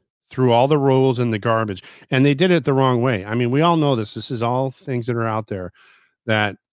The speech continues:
state legislatures are the ones that run the elections. And the state legislatures did not change these laws.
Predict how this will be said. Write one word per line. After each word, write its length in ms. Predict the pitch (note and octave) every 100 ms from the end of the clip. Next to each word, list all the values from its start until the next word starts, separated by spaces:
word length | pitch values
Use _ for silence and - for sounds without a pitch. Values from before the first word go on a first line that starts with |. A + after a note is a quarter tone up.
| _
state 300 | - - A#2+ C3
legislatures 680 | B2 B2+ - A#2+ A2 A#2
are 100 | G#2
the 60 | G#2
ones 200 | G#2+ G#2+
that 120 | A2
run 260 | G2+ A2+ A2+
the 80 | A2+
elections. 640 | G#2+ G#2+ G#2+ - D2 - _ _ _ _ _ _ -
And 100 | G2+
the 60 | G2
state 220 | - C3+
legislatures 680 | C3+ C3+ C3+ C3 A2+ B2+ G#2+
did 140 | B2
not 220 | A#2 A#2 -
change 320 | - C3+ B2
these 240 | A2+ G2
laws. 440 | G2+ G2 G2 G2